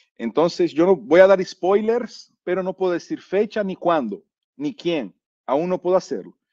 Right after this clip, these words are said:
Eh, pero viene el listing en exchanges muy grandes, muy grandes, ¿ok? Y estoy seguro que después que ese token entre en algunas exchanges, eh, nadie más lo para en tendencia de alta. Sencillo.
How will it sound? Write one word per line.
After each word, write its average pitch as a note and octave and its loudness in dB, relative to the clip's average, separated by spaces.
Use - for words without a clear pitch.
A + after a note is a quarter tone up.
Eh, A#2+ 2
pero D3 0
viene F#3 0
el F3 -2
listing A2 -12
en C3+ -6
exchanges D#3+ -6
muy G#3 4
grandes, A2 -8
muy D#3+ 2
grandes, - -12
¿ok? F#2+ -8
Y F3 -2
estoy F3 -2
seguro F#3+ 4
que F3+ 2
después G3+ 2
que A3 0
ese G#3+ 0
token F3 -2
entre G#3+ -4
en D#3 -4
algunas F#3+ -2
exchanges, F#3+ -6
eh, B2 0
nadie D#3 -2
más E3 -2
lo B2+ -4
para D#3+ 2
en D3+ -8
tendencia C3+ -6
de A#2+ -2
alta. F2 -8
Sencillo. B2 -6